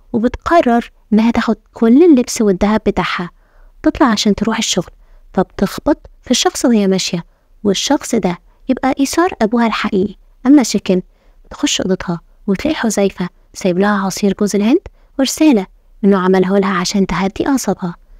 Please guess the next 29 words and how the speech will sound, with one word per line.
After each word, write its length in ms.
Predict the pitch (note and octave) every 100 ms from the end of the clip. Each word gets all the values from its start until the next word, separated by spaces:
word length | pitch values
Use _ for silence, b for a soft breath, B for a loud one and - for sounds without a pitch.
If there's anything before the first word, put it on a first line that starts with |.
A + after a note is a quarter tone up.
| _ _ -
بتروح 300 | - C#4+ A#3
عين 380 | G3 G3+ F3+ F#3+ - _ -
تقابل 220 | - F3+
صاحبها 480 | - F#3+ F#3 F3 F3 _
وبيسألها: 520 | G#3+ A3+ - B3 F#3 - _ _ _ _
"انتي 220 | A3 A3 A#3+
ليه 120 | D4+ E4+
غيرتي 540 | A3+ G#3 - - F#3 - _ -
طريقة 400 | G#3+ D#4 E4+ G#3
لبسك؟" 280 | - F#3 -
فبتقول 480 | F3+ F#3 - G#3
له 120 | F3+ F#3 _ - G#3+
إنها 100 | G#3
بتاخد 360 | - G3+ G3+
كل 360 | - - A3 A#3
حاجة 320 | - C4+ C#4 - _ _
شيكن 320 | - E4 D#4+
أخدتها. 500 | - - - E3+ - _ -
شيكن 340 | - - C4
واقفة 300 | A#3 - A3+
بتبص 320 | F#3 G3+ -
على 160 | A3 G#3
حذيفة 500 | - F3+ G3 - G#3
وهو 200 | F#3 F3+
قاعد 280 | F#3+ F#3 -
حزين، 380 | F3 - E3+ - _ _ _ -
فجدته 500 | G#3+ F#3 G3+ C4 -
بتقول 260 | C#4+ - F#3+
لها: 240 | F#3+ F#3